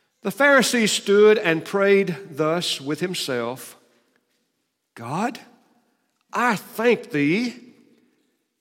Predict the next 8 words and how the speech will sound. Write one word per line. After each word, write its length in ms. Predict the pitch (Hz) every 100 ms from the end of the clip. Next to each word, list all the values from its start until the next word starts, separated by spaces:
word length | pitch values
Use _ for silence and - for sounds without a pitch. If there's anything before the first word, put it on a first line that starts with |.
| _ -
that 600 | 117 147 226 254 - - _ _ _ _ _ _ _ _
I 240 | 170 233 214
am 220 | 151 170
not 280 | 226 233 214
as 200 | 202 -
other 300 | 233 240 180
men 300 | 165 185 190
are, 640 | - 233 262 139 104 92